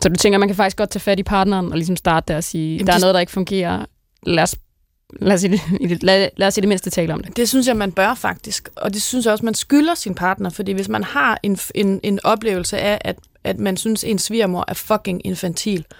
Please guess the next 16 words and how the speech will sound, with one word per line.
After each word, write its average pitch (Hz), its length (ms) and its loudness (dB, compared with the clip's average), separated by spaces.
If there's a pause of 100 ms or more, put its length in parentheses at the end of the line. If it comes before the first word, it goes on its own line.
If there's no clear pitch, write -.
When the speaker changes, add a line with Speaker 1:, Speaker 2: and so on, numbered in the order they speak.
(300)
Speaker 2:
så - 100 0
er 214 40 4
det 208 120 4
jo 190 40 4
et - 160 0
a-, - 80 2 (100)
alvorligt 185 520 2
problem, 196 440 -2
ikke? 339 180 -8 (1120)
Øh, 180 760 2 (600)
man 220 180 6
behøver 214 400 4
jo 185 60 0
ikke 208 220 0
at 233 80 0
være, 165 400 0